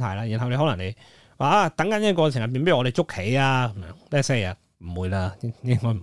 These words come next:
會啦。Let's say 係咁啊，咁你可能又同個小朋友又可以過到一段即係好，好有價值、好珍貴嘅時光，或者你話都唔一定話要捉棋嘅，即係譬如話，呃，佢可能，呃，等一陣，咁可能你，你可以觀察到呢個小朋友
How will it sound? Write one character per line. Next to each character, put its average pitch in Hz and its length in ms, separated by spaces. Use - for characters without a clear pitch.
會 87 60
啦。 87 140
Let's 165 100
say 147 260
係 98 60
咁 95 120
啊， 98 120
咁 180 80
你 208 60
可 196 240
能 107 80
又 107 280
同 107 160
個 131 100
小 156 120
朋 143 120
友 101 140
又 107 140
可 127 120
以 131 120
過 107 260
到 107 100
一 127 60
段 90 420
即 - 120
係 113 100
好， 98 240
好 196 100
有 202 240
價 143 340
值、 127 220
好 147 100
珍 156 300
貴 127 220
嘅 104 100
時 - 220
光， 113 200
或 139 120
者 208 100
你 202 80
話 180 60
都 247 160
唔 196 60
一 139 120
定 185 100
話 143 120
要 151 80
捉 175 100
棋 131 140
嘅， 151 440
即 170 100
係 196 40
譬 156 140
如 104 80
話， 104 320
呃， 120 340
佢 143 320
可 160 300
能， 107 260
呃， 147 200
等 139 160
一 190 40
陣， 156 380
咁 202 320
可 170 80
能 101 180
你， 131 200
你 143 100
可 160 100
以 185 100
觀 190 260
察 147 160
到 123 200
呢 165 80
個 143 120
小 139 100
朋 131 160
友 92 80